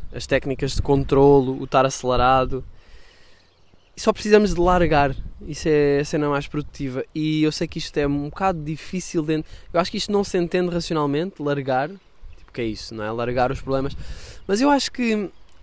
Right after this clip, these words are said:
no fundo, no fundo, posto de uma forma muito básica, tentando explicar racionalmente o que é que é largar, eu acho que é mesmo só, tipo, para mim, pelo menos, deixar,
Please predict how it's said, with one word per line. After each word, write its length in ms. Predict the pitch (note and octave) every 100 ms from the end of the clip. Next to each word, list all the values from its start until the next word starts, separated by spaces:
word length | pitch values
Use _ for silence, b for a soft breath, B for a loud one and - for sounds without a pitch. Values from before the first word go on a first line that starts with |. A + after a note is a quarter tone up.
| - -
no 220 | G3+ F#3+
fundo, 280 | G3 - A3+
no 60 | G#3+
fundo, 480 | - F#3+ A3+ C#4+ -
posto 220 | - F3+ -
de 60 |
uma 100 | F3+
forma 200 | F3+ E3+
muito 200 | F3 E3+
básica, 340 | D#3 D3+ D3+ D3
tentando 300 | D3+ D3 D3
explicar 460 | - D3+ D3 C#3
racionalmente 580 | C#3 D#3+ D3+ C#3+ C#3+ C#3
o 20 |
que 60 | C#3+
é 60 |
que 100 | C3+
é 40 | C3+
largar, 480 | C3 B2+ B2 B2 C#3 - b b b b b b b
eu 120 | G#3+
acho 160 | A#3+ A#3+
que 80 | A#3+
é 20 |
mesmo 180 | A#3 A#3
só, 200 | - G#3+
tipo, 180 | - F3+
para 140 | E3+
mim, 180 | D#3+ G3
pelo 140 | G3
menos, 240 | F3 F#3+ F3
deixar, 460 | F3 F3 F#3 F3+